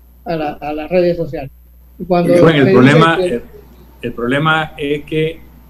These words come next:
Speaker 2: hay que hacer un debate, porque quien controla las redes es tan importante como las redes sin control. Ellas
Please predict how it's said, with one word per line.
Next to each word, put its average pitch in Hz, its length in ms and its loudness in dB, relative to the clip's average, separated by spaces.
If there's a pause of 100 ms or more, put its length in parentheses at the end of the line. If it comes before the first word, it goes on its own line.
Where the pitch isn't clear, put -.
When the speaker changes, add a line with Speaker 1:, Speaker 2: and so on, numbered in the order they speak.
(200)
Speaker 2:
hay 135 140 -4
que 165 60 -4
hacer 156 240 0
un 156 80 -2
debate, 127 440 -2
porque 107 340 -14
quien 160 280 -8
controla 160 500 -4
las 131 180 -4
redes 135 560 -8 (560)
es 127 260 -10
tan 147 200 -4
importante 147 920 -4 (160)
como 120 260 -6
las 113 220 -6
redes 131 300 -2
sin 120 160 -6
control. 113 640 -2
Ellas 160 500 0